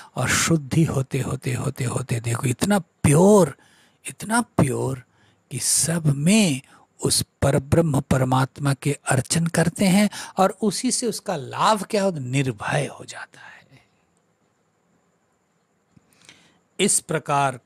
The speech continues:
कपिल, भगवान कपिल भक्ति योग का वर्णन करके बताया कि सब कुछ परमात्मा का ही स्वरूप है मां। सभी देश, सभी काल,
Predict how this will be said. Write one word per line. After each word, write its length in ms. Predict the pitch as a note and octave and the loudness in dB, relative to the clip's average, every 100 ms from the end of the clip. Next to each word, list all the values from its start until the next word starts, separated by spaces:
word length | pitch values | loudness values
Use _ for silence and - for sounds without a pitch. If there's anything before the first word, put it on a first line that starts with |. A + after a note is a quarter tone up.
| - | -8
कपिल, 640 | C3 D#3+ D3+ C3+ A#2+ A#2+ _ _ _ _ _ _ _ _ _ - | -4 0 0 -2 -6 -14 _ _ _ _ _ _ _ _ _ -10
भगवान 440 | B2+ C3 C3 B2+ | -6 -2 -2 -2
कपिल 520 | B2 C3 F3 G#3 A3+ A3+ _ _ _ _ _ _ _ _ _ _ _ | -4 -6 0 0 0 -8 _ _ _ _ _ _ _ _ _ _ _
भक्ति 520 | C#3+ E3+ - - C4 | -2 0 -2 -2 0
योग 260 | A#3+ G3+ - | 2 0 0
का 100 | F#3+ | -4
वर्णन 560 | D3+ D3 C#3 D#3 D#3 D3 | -2 -4 -4 -4 -4 -6
करके 600 | C#3+ C3+ B2 G#3 A#3 B3 _ _ - | -8 -10 -6 -2 -2 -4 _ _ -10
बताया 580 | C3 B2 C3+ C#3 E3+ F#3+ | -6 -6 -4 -2 0 0
कि 440 | - E3+ D3 D#3 _ _ _ | -2 -8 -8 -10 _ _ _
सब 400 | - - A3 - | -6 -2 -2 -2
कुछ 220 | E4 D#4 | -4 -2
परमात्मा 680 | - G#3 F#3+ G3 G3 - A#3 | -2 0 0 0 -4 -6 -8
का 200 | - A#3 | -4 -8
ही 200 | - B3+ | -8 -8
स्वरूप 540 | - - D#3 F#3 F3+ | -8 -4 0 0 -2
है 180 | - D3 | -6 -6
मां। 340 | C3 C3 G3+ C4 _ _ _ _ _ _ _ _ _ _ _ - - - _ _ _ _ _ | -6 -8 -10 -14 _ _ _ _ _ _ _ _ _ _ _ -20 -20 -20 _ _ _ _ _
सभी 400 | - A3 A3 C#4 | 0 2 4 2
देश, 720 | G3+ G3 A3 A#3+ - - - - _ _ _ _ | 2 2 4 4 2 0 -2 -8 _ _ _ _
सभी 380 | - F#3 G#3 G#3 | -2 2 2 2
काल, 640 | F3+ E3+ F#3+ G3+ G3 F#3+ | 2 4 6 4 2 -4